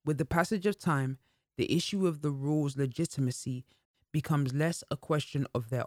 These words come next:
origin than one of the ongoing character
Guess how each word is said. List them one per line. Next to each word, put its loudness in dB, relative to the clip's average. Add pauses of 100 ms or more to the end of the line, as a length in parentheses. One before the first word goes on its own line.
origin 2 (340)
than 0
one 0 (100)
of -2
the -4
ongoing 0 (120)
character 0